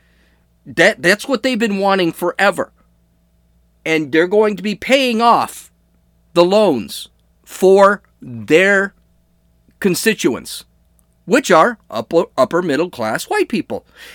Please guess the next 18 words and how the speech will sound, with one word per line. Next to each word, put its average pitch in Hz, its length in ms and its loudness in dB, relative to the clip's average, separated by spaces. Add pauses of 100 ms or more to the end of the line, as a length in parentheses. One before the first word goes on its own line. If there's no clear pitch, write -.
(160)
Even 359 320 4
the 294 200 -2
N 277 260 0
double 233 340 2
A 240 180 4
C 208 300 -4
P 170 300 -8
says - 580 -2 (320)
this 156 380 4
is 233 200 -4 (120)
gonna 180 220 4
do 170 140 0
nothing 156 400 2
but 127 160 -4
hurt 160 360 -2 (920)
poor 185 220 4
black 143 320 0
people - 340 -10